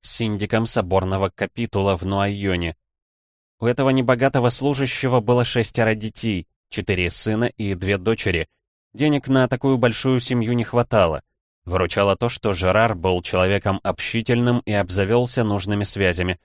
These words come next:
в частности, с богатым и знатным семейством Мамор. В их доме охотно принимали талантливого мальчика Жана. Позже он говорил, что время, проведённое у Маморов, это лучшие воспоминания его детства и юности.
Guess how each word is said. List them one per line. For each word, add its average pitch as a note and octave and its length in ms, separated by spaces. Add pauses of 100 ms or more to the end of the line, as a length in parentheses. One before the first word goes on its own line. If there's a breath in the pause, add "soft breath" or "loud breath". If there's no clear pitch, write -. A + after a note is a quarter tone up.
(300)
в - 60
частности, C3 520
с F#2+ 120
богатым G#2+ 560
и F#2+ 80
знатным G#2+ 560
семейством F#2 640
Мамор. F#2 640 (580)
В G#2 140
их A#2+ 100
доме D#3 240
охотно D3+ 380
принимали C#3+ 540
талантливого G2 720
мальчика G2 520
Жана. G2 380 (480)
Позже F#2+ 320
он F#2 180
говорил, G2+ 420
что F2+ 300
время, G2 340
проведённое F#2 760
у G2 100
Маморов, F#2 640
это F#2 280
лучшие G2+ 540
воспоминания G#2 800
его G#2 280
детства F#2 640
и G2+ 60
юности. F2 680